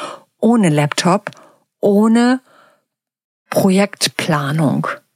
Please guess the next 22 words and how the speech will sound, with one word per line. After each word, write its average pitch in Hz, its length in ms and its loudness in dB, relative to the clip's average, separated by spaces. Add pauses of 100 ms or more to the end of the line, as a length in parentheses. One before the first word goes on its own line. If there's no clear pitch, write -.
(220)
ohne 202 340 2
Videokonferenzen 240 1300 0 (680)
und - 220 0
ohne 165 220 2
Business. 151 680 -4 (460)
Wirklich 208 960 0 (480)
Urlaub. - 720 -2 (360)
Komplett 180 720 0 (460)
abschalten. - 800 -4 (720)
Um 220 160 4
gesund 254 320 2
zu 196 160 -2
bleiben, 175 500 2
gilt 196 240 0
es, - 300 -4
die 175 140 -4
kleinen 185 300 2
Hinweise 170 680 2
unseres 165 440 -2
Körpers 160 680 -2
zu - 180 -2
erkennen 208 520 2